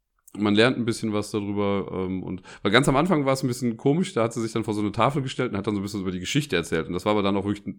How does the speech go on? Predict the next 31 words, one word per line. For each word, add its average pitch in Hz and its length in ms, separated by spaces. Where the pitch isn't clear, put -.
der 85 80
einzige 107 320
langweilige 104 540
Teil, 95 240
sag 82 180
ich 78 80
mal. 87 200
Ähm, 92 360
aber 98 140
sie 107 80
hat 127 80
das 120 80
echt 123 160
immer 113 140
ganz 104 180
gut 90 120
aufgelockert. 120 680
Auch 120 200
sehr 127 180
international, 127 560
sie 117 80
hat's 113 140
immer 117 100
auf 98 140
Deutsch 151 240
gemacht, 147 200
auf 113 120
Englisch 139 260
und 139 100
auf 123 120
Spanisch 151 560